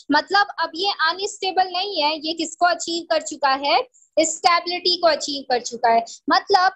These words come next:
अगर कोई stable condition के just pass होता है, एक electron का बस उनमें difference होता है, तो उसके लिए हम क्या करते हैं?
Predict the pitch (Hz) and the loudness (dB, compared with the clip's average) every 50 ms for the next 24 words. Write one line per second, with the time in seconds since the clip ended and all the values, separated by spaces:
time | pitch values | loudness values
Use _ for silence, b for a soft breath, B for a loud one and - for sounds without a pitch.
0 | _ - 311 311 302 427 440 427 466 480 480 453 370 349 339 - - - 349 339 | _ -4 -4 -2 -2 -4 -4 -2 0 2 0 0 0 -4 -8 -8 -2 0 0 2
1 | 339 427 453 480 466 415 359 349 359 359 370 349 - 415 415 427 440 453 440 349 | 4 6 4 6 4 2 0 0 0 0 0 2 2 2 2 2 0 -2 -4 -2
2 | 269 302 330 370 480 - - - 453 453 - _ - 294 294 330 403 - - - | 0 2 2 2 2 0 0 0 0 0 0 _ 2 4 4 4 4 2 0 -4
3 | 349 320 320 311 302 294 294 302 285 294 349 359 - 359 415 427 415 440 381 349 | -4 -2 0 0 0 0 0 -2 -2 -2 -4 -4 -2 -2 -2 0 0 0 2 2
4 | 339 330 - 349 339 339 349 359 381 370 349 359 370 381 - 370 349 359 359 349 | 0 0 -2 -2 -2 -2 0 2 0 2 2 2 0 -2 -2 -12 -10 -6 -4 0
5 | 359 359 320 254 285 285 277 - - 427 440 480 466 - 320 302 302 277 247 247 | 0 0 2 2 0 0 0 -2 -2 -2 -2 -2 0 0 0 0 2 0 0 0
6 | 262 240 247 277 359 - - - - _ _ - 392 - - 359 349 339 - - | 0 0 0 0 0 -2 -8 -20 -20 _ _ 2 2 2 2 -4 -10 -10 -8 -6
7 | 403 392 403 427 440 466 453 427 427 427 427 370 392 415 415 381 349 - - 294 | -4 -4 0 0 0 0 0 -2 -4 -4 -2 -2 -2 -2 -2 -6 -6 0 0 0
8 | 285 294 285 254 247 277 | 2 2 0 2 2 0